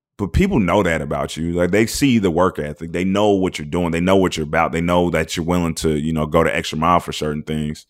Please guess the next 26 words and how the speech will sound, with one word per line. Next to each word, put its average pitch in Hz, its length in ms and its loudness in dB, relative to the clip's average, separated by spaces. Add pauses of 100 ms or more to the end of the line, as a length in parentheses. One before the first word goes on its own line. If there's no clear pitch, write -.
(340)
And 104 100 0
even 127 240 2
when 113 120 4
it 95 100 0
doesn't 107 300 0
all 101 280 2
the 104 60 4
way 101 260 4
line 92 380 0
up, 101 200 2
there's 92 340 -2
gonna 98 260 -2
be 85 120 -4
a 73 60 -6
lesson 82 340 -2
from 65 300 -10
it. - 100 -14
Like, 76 240 -6
I'm 92 180 4
gonna 85 240 2
learn 82 300 2
something 78 280 -2
from 78 180 -2
this 76 160 -2
experience. 76 540 -2
Like, 76 280 0